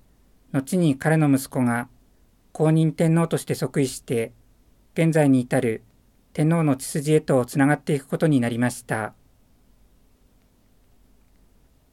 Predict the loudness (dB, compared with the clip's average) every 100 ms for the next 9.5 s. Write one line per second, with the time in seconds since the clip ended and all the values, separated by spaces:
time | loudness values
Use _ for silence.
0 | _ _ _ _ _ _ _ -8 -2 0
1 | -2 -4 -2 0 0 -2 -2 -4 -4 -6
2 | -10 _ _ _ _ -8 -4 0 0 0
3 | -2 2 2 2 0 -2 -4 -8 _ _
4 | _ _ -2 0 0 0 -2 0 0 -4
5 | -10 _ _ _ _ -16 -4 0 0 0
6 | 0 0 2 2 2 -2 -2 2 2 0
7 | -4 -6 -16 -20 _ _ _ _ _ _
8 | -2 2 4 4 0 -2 0 2 0 0
9 | -2 0 -2 -2